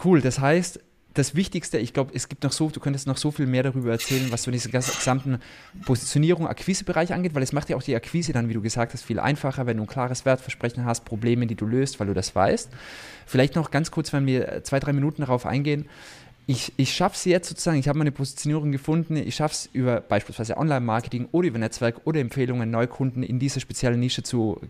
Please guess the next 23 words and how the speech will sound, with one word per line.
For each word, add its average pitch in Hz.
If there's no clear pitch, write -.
äh, -
generieren. 135
Ähm, 120
was 135
sind 175
jetzt 139
deine 139
größten 151
Takeaways, 165
wenn 127
man 127
mal 127
in 127
die 127
Agentur 123
reinschaut? 117
Also 120
wie 147
schaffe 151
ich's 139
denn 135
jetzt 123
wirklich, 135